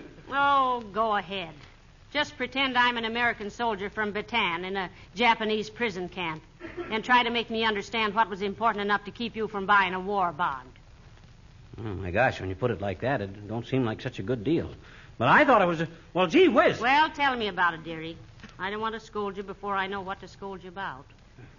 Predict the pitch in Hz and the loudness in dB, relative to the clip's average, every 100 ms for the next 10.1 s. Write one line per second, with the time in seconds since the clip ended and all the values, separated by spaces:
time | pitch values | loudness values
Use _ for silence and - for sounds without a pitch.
0 | - - - - - - - - - - | -20 -16 -12 -10 -8 -6 -4 -4 -2 -4
1 | - 226 - 226 220 196 208 202 - - | -2 2 4 4 4 4 2 2 -2 -2
2 | - - - - - - - - 135 160 | -4 -6 -8 -8 -10 -10 -8 -2 4 6
3 | 196 - 190 208 214 180 139 175 180 185 | 6 4 6 6 8 6 4 2 4 6
4 | 202 180 190 - 170 117 - 131 190 - | 6 6 4 2 -2 -2 -4 -2 -2 -6
5 | - - - 175 170 240 240 196 214 214 | -14 -8 0 2 2 4 4 4 2 2
6 | 170 160 190 175 - 165 196 180 151 160 | 0 0 0 0 0 -2 0 -2 0 2
7 | 214 190 165 190 196 165 190 185 170 180 | 0 0 -2 0 0 2 2 4 2 2
8 | 202 - - 135 135 - 165 165 165 147 | 2 -2 -2 -2 -2 -4 -2 0 0 0
9 | 151 151 139 156 156 139 135 - 120 98 | 0 0 2 4 4 4 2 0 0 -2